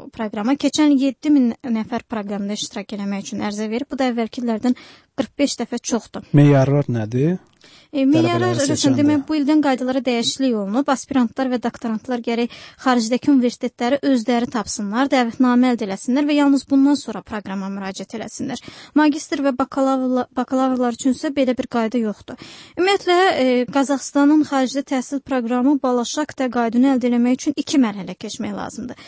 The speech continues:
Speaker 1: Birinci mərhələdə əsas olan namizədin ümumi hazırlığıdır, dil qabiliyyəti, bir də psixoloji vəziyyətidir.
Speaker 2: Yəni psixoloji vəziyyət yəni nə?
Speaker 1: Yəni, e, psixoloji vəziyyət, yəni şərtlərlə tanış olanda görürsən ki, əsas burada, e, komanda ilə işləmək bacarığı,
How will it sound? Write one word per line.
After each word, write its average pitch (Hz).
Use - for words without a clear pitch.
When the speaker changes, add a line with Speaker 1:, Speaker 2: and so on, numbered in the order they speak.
Speaker 1:
Birinci 320
mərhələdə 294
əsas 285
olan 285
namizədin 247
ümumi 269
hazırlığıdır, 214
dil 247
qabiliyyəti, 226
bir 294
də 285
psixoloji 240
vəziyyətidir. 185
Speaker 2:
Yəni 120
psixoloji 135
vəziyyət 135
yəni 127
nə? 131
Speaker 1:
Yəni, 277
e, 262
psixoloji 311
vəziyyət, 294
yəni 262
şərtlərlə 285
tanış 254
olanda 240
görürsən 240
ki, 320
əsas 269
burada, 262
e, 233
komanda 269
ilə 226
işləmək 240
bacarığı, 240